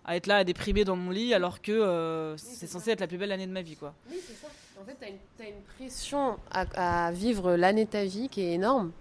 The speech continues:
Speaker 2: Et du coup, c'est vrai que tu te retrouves et tu te dis, euh, « Oh, bah, je suis la seule comme ça. »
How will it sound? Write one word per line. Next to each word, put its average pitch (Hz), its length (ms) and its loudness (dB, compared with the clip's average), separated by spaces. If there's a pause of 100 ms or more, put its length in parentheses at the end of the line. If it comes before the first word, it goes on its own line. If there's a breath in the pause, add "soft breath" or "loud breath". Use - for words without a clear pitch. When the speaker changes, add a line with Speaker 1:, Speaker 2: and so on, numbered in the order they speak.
Speaker 2:
Et - 20 -6
du 170 140 4
coup, - 180 8
c'est - 160 -8
vrai 233 160 0
que - 60 -16
tu - 80 -2
te - 120 4
retrouves 240 340 0
et 190 60 0
tu - 140 -12
te 165 120 -18
dis, 220 160 -8
euh, « 151 280 -6 (240 loud breath)
Oh, 277 40 -12 (400 loud breath)
bah, 175 60 -4
je - 60 -4
suis - 100 6
la 170 120 6
seule 220 200 0
comme 220 140 0
ça. » 269 160 -2